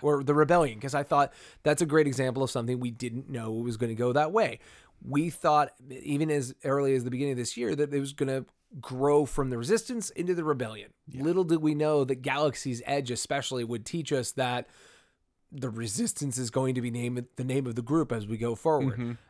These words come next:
Speaker 1: Um, they're resisting the authority of the First Order. Um, I loved you mentioned the half the lightsaber, because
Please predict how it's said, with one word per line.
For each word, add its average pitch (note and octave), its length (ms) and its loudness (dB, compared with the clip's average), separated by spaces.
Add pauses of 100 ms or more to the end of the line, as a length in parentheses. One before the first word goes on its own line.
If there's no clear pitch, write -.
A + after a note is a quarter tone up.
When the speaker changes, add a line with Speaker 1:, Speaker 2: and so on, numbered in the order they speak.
Speaker 1:
Um, G#2 220 -8
they're A#2+ 160 -2
resisting C3 840 0
the A#2+ 240 -4
authority B2 480 -2
of A#2 60 -6
the A2+ 60 -6
First A2+ 300 -8
Order. A#2 340 -4 (560)
Um, A#2 300 -4 (600)
I D3+ 60 2
loved F#3+ 260 6
you C#4 80 4
mentioned G#3 360 6
the D#3+ 60 0
half D#3 300 6
the D#3 80 2
lightsaber, C3 680 0 (100)
because D3 300 -2